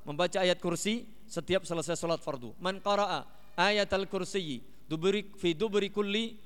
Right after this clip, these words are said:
salatin maktubatin lam yamna'hu min dukhulil jannah ilal maut." Orang yang membaca ayat kursi setiap selesai sholat fardu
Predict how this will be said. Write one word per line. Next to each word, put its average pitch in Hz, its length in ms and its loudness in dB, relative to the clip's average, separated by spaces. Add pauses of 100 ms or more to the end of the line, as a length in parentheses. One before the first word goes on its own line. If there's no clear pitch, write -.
(360)
salatin 202 480 4
maktubatin 202 680 2 (320)
lam 175 220 2
yamna'hu 180 560 -2
min 165 160 -4
dukhulil 165 400 0
jannah 165 320 -2 (640)
ilal 170 260 2
maut." 139 300 -6 (480)
Orang 185 240 4
yang 208 160 2
membaca 196 320 4
ayat 202 160 4
kursi 196 320 0 (480)
setiap 208 400 0
selesai 202 320 0
sholat 165 240 0
fardu 220 400 4